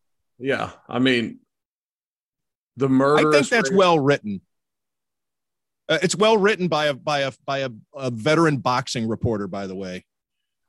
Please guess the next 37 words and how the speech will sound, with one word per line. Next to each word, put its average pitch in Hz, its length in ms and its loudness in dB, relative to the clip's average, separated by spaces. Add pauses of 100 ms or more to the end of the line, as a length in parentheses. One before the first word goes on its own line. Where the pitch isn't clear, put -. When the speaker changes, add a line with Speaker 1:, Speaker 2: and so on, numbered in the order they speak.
(280)
Speaker 2:
Um, 104 480 2 (1700)
"Twenty-one 185 380 6
days 175 260 4
in 160 80 0
pads 170 300 2
and 160 120 0
counting," 175 440 0
Bills 131 320 -6
defensive 135 480 -6
end 135 160 -2
Jerry 135 340 -2
Hughes 131 320 -2
bellowed 127 460 -2
with 120 180 -8
glee. 120 420 -6
I 127 100 -4
love 156 260 0
it. 113 120 -6 (120)
That's 123 180 -10
what 139 140 -4
happens, 143 360 -4
baby. 120 460 -6 (1200)
Bills 135 180 -2
coach 131 320 -2
Doug 135 180 -2
Marrone 123 380 -2
wasn't 117 260 -4
amused. 110 480 -6
"It's 107 160 -10
not 127 280 -2
part 120 180 -2
of 104 80 -8
the 101 60 -10
game," 101 380 -6
Doug 95 200 -10
Marrone 95 340 -10
said. 90 280 -14